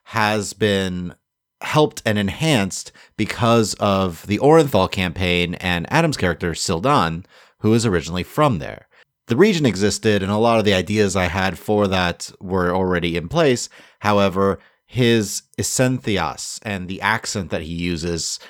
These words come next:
helped to kinda develop that area even further. And I asked him questions on his,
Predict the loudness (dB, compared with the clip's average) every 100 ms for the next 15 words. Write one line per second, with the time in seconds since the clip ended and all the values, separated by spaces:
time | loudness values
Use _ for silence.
0 | -20 -2 2 2 0 -6 -2 -2 0 0
1 | 2 2 2 2 -2 -4 -2 -2 0 -2
2 | -2 -6 -10 _ _ -2 0 0 2 2
3 | 2 -2 -8 -4 0 2 2 0 -4 -2
4 | 0 0 -2 -4 -2 -2 -2 -2 -2 -2
5 | -2